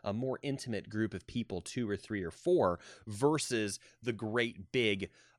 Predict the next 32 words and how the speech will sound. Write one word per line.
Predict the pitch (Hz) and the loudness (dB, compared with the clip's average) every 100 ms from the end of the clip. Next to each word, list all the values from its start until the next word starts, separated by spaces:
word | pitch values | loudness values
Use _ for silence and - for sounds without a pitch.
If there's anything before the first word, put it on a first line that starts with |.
| - | 0
uh, | 92 71 | 0 0
the | 95 | -6
great | 98 110 101 95 | -2 0 -2 -2
big | 117 107 101 - | 0 2 0 -6
room | 98 107 123 123 104 | -6 4 6 6 4
where | 101 95 | 0 0
everyone's | 104 107 101 95 90 | -2 -2 -2 -4 -4
inside | 90 - 85 80 | -8 -6 -6 -6
of | |
it. | 73 | -8
And | 101 | -4
there's | 117 | -2
a | 110 | 2
lot | 117 117 113 | 4 4 2
of | |
things | - 104 | -2 -4
you | 101 98 | -4 -6
can | 95 | -6
do | 92 90 | -4 -4
there, | 82 76 71 - - _ - | -6 -8 -10 -18 -20 _ -6
uh, | 85 76 | -4 -4
as | - 87 | -6 -8
well. | 85 73 - _ _ - | -6 -8 -8 _ _ -2
Let's | 123 131 | 4 4
check | - - 156 | 6 2 4
our | 139 | 4
comments | - 165 170 135 127 | 2 0 2 2 0
coming | - 131 | -2 0
in. | 120 117 113 - | 2 2 2 0
Betty | 117 143 156 | 4 4 4
is | 117 | 2
saying, | - 117 107 107 | 2 2 2 0